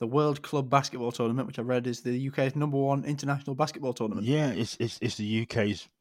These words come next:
Speaker 2: only international basketball tournament now. <laughs> Um,
Speaker 1: <laughs>
Speaker 2: um, yeah, that, that, that came about, um, basically, yeah, with the Bexhill Giants, as I mentioned earlier,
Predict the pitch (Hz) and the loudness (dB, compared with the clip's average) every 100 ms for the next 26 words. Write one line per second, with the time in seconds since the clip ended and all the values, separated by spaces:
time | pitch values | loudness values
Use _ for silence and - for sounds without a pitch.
0 | - 127 135 85 - 92 90 - - 87 | 0 2 4 0 -6 -10 -8 -8 -6 -4
1 | 87 80 - 95 90 87 113 - 143 123 | -4 -6 -8 -8 -6 -2 0 2 2 2
2 | 113 _ - - 139 247 208 147 139 139 | 0 _ -16 -12 4 6 8 10 10 8
3 | 143 139 - _ _ _ _ _ _ - | 4 -2 -6 _ _ _ _ _ _ 8
4 | 196 165 156 175 165 175 - - 165 147 | 12 12 12 12 12 10 8 6 8 8
5 | - - 143 139 131 135 127 131 135 131 | 4 2 6 6 8 6 6 6 8 10
6 | 131 131 131 131 - _ _ _ _ _ | 8 6 2 -2 -8 _ _ _ _ _
7 | _ _ - 165 151 151 127 127 117 110 | _ _ 8 8 10 8 8 8 4 4
8 | 117 - 113 123 113 104 - 110 113 110 | 4 4 4 6 8 6 2 4 4 2
9 | 107 113 117 110 92 87 | 2 6 8 6 4 0